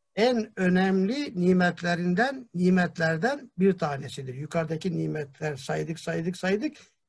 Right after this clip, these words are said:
En önemli nimetlerin başındadır burası. Hazreti Musa aleyhisselam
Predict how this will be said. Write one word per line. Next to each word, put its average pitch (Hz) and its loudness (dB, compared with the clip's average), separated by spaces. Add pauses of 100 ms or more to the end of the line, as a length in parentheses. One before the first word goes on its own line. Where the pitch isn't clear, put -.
En 247 2
önemli 202 2
nimetlerin 202 2
başındadır 185 0
burası. 135 -6 (2250)
Hazreti 294 0
Musa 294 2
aleyhisselam 277 -2